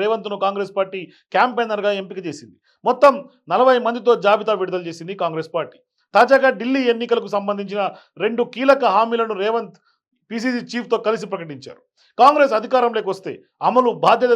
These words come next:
తీసుకుంటారని హామీ ఇచ్చారు. దీంతో గ్యారంటీల ప్రచార బాధ్యతలను రేవంత్ కు అప్పగించారు కాంగ్రెస్ పెద్దలు. ఢిల్లీ ఎన్నికలను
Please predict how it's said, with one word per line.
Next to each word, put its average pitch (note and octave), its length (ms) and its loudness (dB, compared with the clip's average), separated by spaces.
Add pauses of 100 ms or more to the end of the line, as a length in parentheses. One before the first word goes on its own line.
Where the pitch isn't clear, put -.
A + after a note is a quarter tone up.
తీసుకుంటారని G3 600 -6
హామీ E3+ 300 -8
ఇచ్చారు. C3 260 -18 (600)
దీంతో C4 260 2 (440)
గ్యారంటీల C4+ 560 4 (140)
ప్రచార A3 280 4 (220)
బాధ్యతలను G#3+ 480 2
రేవంత్ A3 320 -2
కు F#3+ 120 -4
అప్పగించారు G3 520 -4 (360)
కాంగ్రెస్ G3 340 -2
పెద్దలు. C#3 260 -12 (480)
ఢిల్లీ C4+ 300 2
ఎన్నికలను B3+ 380 -2